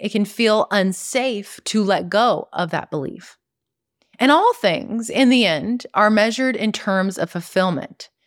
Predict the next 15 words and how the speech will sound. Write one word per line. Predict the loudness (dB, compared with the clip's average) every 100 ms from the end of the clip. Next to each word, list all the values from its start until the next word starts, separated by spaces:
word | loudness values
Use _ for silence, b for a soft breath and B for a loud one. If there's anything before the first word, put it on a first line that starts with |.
| _ _ _
which | -6 0
is | 2 2 0 -8 _ _ 0
emotional | 4 6 4 2 0 0 0 0
experience | -4 -6 -8 -4 0 2 0 -2 -6 -8 -12 -18 -20 _ _ _ _ -2
that | 0 2
is | -2 -6 -12 -16 _ _ -4
being | 0 0 0
led | 2 2 2 -2 -4
by | 0 0
the | 0
soul | -8 -2 0 2 0 -4 -8 _ _
for | -4
the | 0
ultimate | 2 2 0 -4 -4
fulfillment, | -10 -6 -4 -4 -4